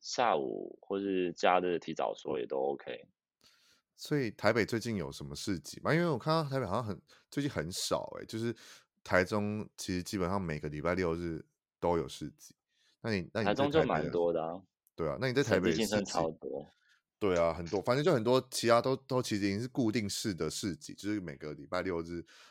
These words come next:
Speaker 2: 就是 A，A 市集就会在每个月的第一个礼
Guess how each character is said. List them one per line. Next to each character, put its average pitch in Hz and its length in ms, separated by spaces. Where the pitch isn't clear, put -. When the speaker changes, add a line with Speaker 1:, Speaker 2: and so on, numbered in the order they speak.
Speaker 2:
就 104 140
是 98 200
A，A 98 680
市 110 220
集 80 140
就 95 120
会 95 80
在 92 180
每 80 160
个 80 120
月 90 220
的 78 160
第 92 260
一 82 40
个 82 100
礼 73 160